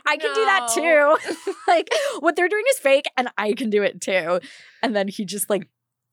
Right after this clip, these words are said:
Speaker 1: did it as a career. Um, and I just, I think that's really fun. Um, so our next magician fight, <laughs> John Neville Maskelyne versus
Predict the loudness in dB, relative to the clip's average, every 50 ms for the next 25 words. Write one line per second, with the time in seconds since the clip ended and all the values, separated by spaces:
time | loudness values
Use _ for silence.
0 | _ _ -8 -6 -4 -4 -4 -4 -6 -4 -2 -2 -2 -2 -2 -4 -10 -10 -10 -8
1 | -8 -8 -6 -6 -6 -8 -8 -10 -14 -20 _ _ _ -20 -12 -6 -4 -2 0 2
2 | 0 0 0 -2 -12 -12 -14 -16 -18 -20 -18 -18 -18 -18 _ _ -4 -2 -2 0
3 | -2 -4 -4 -6 -8 -8 -8 -8 -6 -2 0 0 0 -2 -4 -6 -10 -8 -6 -4
4 | -4 -4 -4 -6 -8 -8 -8 -10 _ _ _ _ _ -14 -10 -6 -4 -4 -4 -4
5 | -4 -4 -4 -4 -4 -6 -8 -12 -18 _ _ _ -4 -4 -2 -2 -2 -2 -4 -6
6 | -8 -12 -16 -10 -8 -6 -4 -2 -2 -2 -2 -4 -6 -8 -8 -10 -14 -10 -10 -10
7 | -10 -10 -14 -14 -14 -14 -12 -10 -10 -8 -8 -8 -10 _ -12 -12 -10 -10 -12 -16
8 | -18 -18 -18 -20 -20 -20 -18 -20 -20 -20 -20 -20 -20 -20 -20 -20 _ _ -16 -16
9 | -16 _ _ _ _ _ -14 -8 -6 -4 -4 -4 -6 -10 -14 -16 _ _ -4 -2
10 | 0 0 0 0 -2 -2 -2 -2 -2 -2 -4 -4 -6 -8 -8 -8 -8 -10 -12 -12
11 | -12 -10 -8 -8 -10 -10 -10 -12